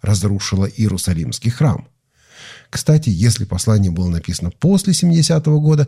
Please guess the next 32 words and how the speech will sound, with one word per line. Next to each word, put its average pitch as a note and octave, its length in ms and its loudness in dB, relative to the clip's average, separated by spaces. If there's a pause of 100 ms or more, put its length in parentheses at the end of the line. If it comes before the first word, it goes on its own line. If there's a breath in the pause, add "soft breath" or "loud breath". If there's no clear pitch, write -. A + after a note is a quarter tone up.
то F#3+ 140 4
и - 60 4
Павел C3 540 4 (140)
уж - 140 -8
точно C3+ 360 0
не G2 140 2
может A2 360 2
быть G2 340 -4
его G2 340 0
автором, C3+ 540 0 (380 loud breath)
потому A2+ 320 4
что G#2 200 0
к - 140 -2
этому C#3 340 4
времени B2 560 2
Савл G#2 520 0
из - 280 -6
Тарса, C3+ 520 0 (320 soft breath)
апостол - 500 -8
Павел, B2 500 2 (300 loud breath)
уже D#3+ 420 2 (160)
пробежал A#2+ 800 2
свое D#2+ 400 -2
поприще G#2+ 600 -2 (200)
и G#2+ 80 -2
отошел F2+ 400 -2
в D#2 60 -2
вечность. - 600 -2 (580 loud breath)
Так F3+ 160 2
что F3+ 300 2
я D#2+ 280 0
считаю, C#3+ 560 0